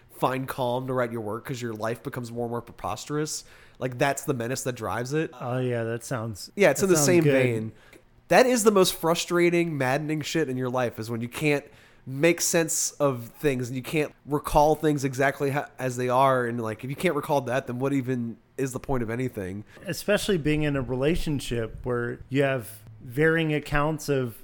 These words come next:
Speaker 2: some objective thing that happened and you can't come to an understanding about what is real and what truly happened. Like, that is, like, a nightmare. And that's sort of what La Moustache gets into. And it gets into a lot of, th-, like,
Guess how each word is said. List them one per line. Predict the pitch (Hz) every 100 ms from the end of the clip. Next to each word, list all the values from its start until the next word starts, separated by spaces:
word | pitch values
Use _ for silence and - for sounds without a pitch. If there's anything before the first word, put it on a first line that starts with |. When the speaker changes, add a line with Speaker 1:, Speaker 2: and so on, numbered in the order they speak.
| -
Speaker 2:
some | - 160 147
objective | 131 - 151 151 - 143 131 - _
thing | - 151 143 135 117 - - -
that | 135
happened | 120 175 185 143
and | 139 131
you |
can't | 135 156 147 -
come | - 143 143
to | 139 139 127 117 113 _ _ _ _
an | 139 139
understanding | 135 123 - 135 127
about | 117 113 110
what | 120
is | 120 107
real | 107 123 123 120
and | 120 117
what | 117 120 - _
truly | - 143 131 123 117 107
happened. | - 139 170 196 196
Like, | 160 131 - - 156
that | 160
is, | 160 170
like, | 139 127
a | 127
nightmare. | 127 131 135 127 113 113
And | 139 151
that's | 170 170
sort | 190 190
of | 170
what | 151 139 - - - - -
La | 143 151
Moustache | 151 143 165 151 151 -
gets | 151 -
into. | 151 147 151
And | 151
it |
gets | 147 175 -
into | 180 160 151 143 - - -
a | 156
lot | 185 175
of, | 147
th-, | - 175
like, | 139 120